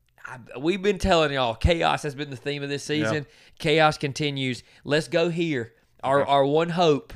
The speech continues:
Speaker 1: for non-Power Five conference. I say one
Speaker 2: Cincinnati.
Speaker 1: hope. There's a couple
Speaker 2: Yeah.
Speaker 1: out there,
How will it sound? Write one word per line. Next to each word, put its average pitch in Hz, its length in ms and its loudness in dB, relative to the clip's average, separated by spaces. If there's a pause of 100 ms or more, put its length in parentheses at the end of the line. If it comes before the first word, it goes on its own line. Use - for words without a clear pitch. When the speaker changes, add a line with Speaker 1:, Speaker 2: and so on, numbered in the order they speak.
(360)
Speaker 1:
for 143 180 -2
non-Power 151 500 0
Five 151 300 0
conference. 143 580 -6
I 139 80 0
say 135 240 -2
one 113 120 2
Speaker 2:
Cincinnati. 98 180 0
Speaker 1:
hope. 127 240 -2
There's 170 220 0
a 156 40 -6
couple 131 400 -4
Speaker 2:
Yeah. 113 160 0
Speaker 1:
out 101 80 -2
there, 110 220 -6